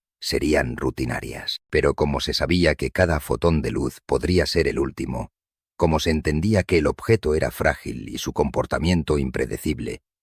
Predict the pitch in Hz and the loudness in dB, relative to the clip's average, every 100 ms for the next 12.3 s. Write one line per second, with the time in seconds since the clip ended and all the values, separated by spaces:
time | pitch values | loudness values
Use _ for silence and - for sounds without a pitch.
0 | _ _ - 78 69 92 98 95 85 80 | _ _ -2 2 2 4 4 4 2 0
1 | - - 64 - 92 98 87 76 - 64 | 0 0 0 0 0 2 2 -2 -4 0
2 | 85 90 80 67 62 - - - - - | 4 4 2 0 0 -2 -2 -6 -8 -8
3 | - - - - 87 78 76 113 - 92 | -8 -10 -10 2 6 6 6 2 4 2
4 | 87 73 - - 73 71 67 60 71 80 | 4 2 0 -2 0 0 -4 -2 2 4
5 | 73 - 76 64 57 - 55 - 57 - | 4 2 2 2 -2 -2 -2 -2 -8 -8
6 | _ _ _ _ _ 87 82 85 90 - | _ _ _ _ _ 4 6 6 4 2
7 | 73 85 - 80 73 - - 76 67 64 | 2 0 2 0 2 0 2 2 4 0
8 | 64 80 - - 85 65 65 64 69 64 | 0 0 -2 -2 -2 -2 -4 -2 -2 -2
9 | - - - 110 98 - _ - 78 78 | -2 -4 -2 -6 -6 -12 _ 2 2 2
10 | 73 76 67 65 85 82 69 78 85 71 | -2 -2 0 4 6 6 4 4 2 0
11 | _ 62 62 98 85 76 - 62 64 60 | _ 0 6 4 4 -2 -6 -4 -4 -4
12 | 60 62 | -6 -8